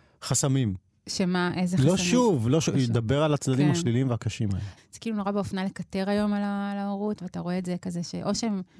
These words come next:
Speaker 2: או שזה הפרסומת להורות, או שזה הקיטור על ההורות.
Speaker 1: לא, אני,
Speaker 2: כן.
Speaker 1: אני חושב שזה עדיין, זה, לקחת את זה עוד איזה צעד, אבל
Speaker 2: כן. לא, אז אני אומרת, אני נורא מרגישה שצריך דיבור שלישי, כאילו,
Speaker 1: כן.
Speaker 2: שהוא לא לבחור בין המתיקות לבין ה-,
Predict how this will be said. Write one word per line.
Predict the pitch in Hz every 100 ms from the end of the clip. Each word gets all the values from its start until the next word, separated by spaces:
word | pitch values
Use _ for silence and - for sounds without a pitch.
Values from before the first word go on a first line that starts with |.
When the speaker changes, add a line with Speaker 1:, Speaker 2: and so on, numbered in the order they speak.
| - - -
Speaker 2:
או | 220
שזה | 214 208 190 175
הפרסומת | 165 160 - 185 170 220 247 277
להורות, | 285 302 330 359
או | 220
שזה | - 208 196 185
הקיטור | 180 208 - 214 175
על |
ההורות. | 165 165 160 156 -
Speaker 1:
לא, | 226 247
אני, | 156
Speaker 2:
כן. |
Speaker 1:
אני | 135 156
חושב | 196 208
שזה | 180
עדיין, | 147 175 165
זה, | 131 123 - _ - - -
לקחת | 127 143
את | 135
זה |
עוד | 131 139
איזה | 127
צעד, | - 190 127
אבל | 95
Speaker 2:
כן. | 92 190 180 180 - _ _ - -
לא, | 226 277 202
אז | 180
אני | 185
אומרת, | 185 254 226 190
אני | 180 180 180
נורא | 185 185
מרגישה | 202 196 196
שצריך | 190 - - 202 220 - _ -
דיבור | 196 185 226
שלישי, | 190 214 196 240 180 156
כאילו, | - 180 180
Speaker 1:
כן. | -
Speaker 2:
שהוא | 98
לא | 180 247 - _ 175 175
לבחור | 196 180 - 226 202 190
בין | 190
המתיקות | 185 185 - 185 202 196
לבין | 190 180 180 180
ה-, | 180 180